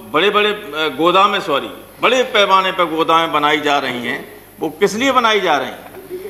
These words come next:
इसी होर्डिंग के लिए कि इसको होर्डिंग कर लें और उसके बाद जब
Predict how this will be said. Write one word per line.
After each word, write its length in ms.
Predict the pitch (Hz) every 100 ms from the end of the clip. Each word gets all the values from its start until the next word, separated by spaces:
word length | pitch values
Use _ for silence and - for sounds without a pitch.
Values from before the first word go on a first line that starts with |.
| -
इसी 340 | 147 190 269 285
होर्डिंग 560 | 196 214 214 226 220
के 140 | 220 190
लिए 600 | 165 165 214 233 240 226
कि 180 | 202
इसको 400 | 185 - 196 165
होर्डिंग 500 | 123 110 135 165 202
कर 220 | - 208 202
लें 380 | 220 262 262 - - - - -
और 220 | 180 214
उसके 440 | 185 180 - 220 208
बाद 440 | 151 170 202 -
जब 260 | 180 147 139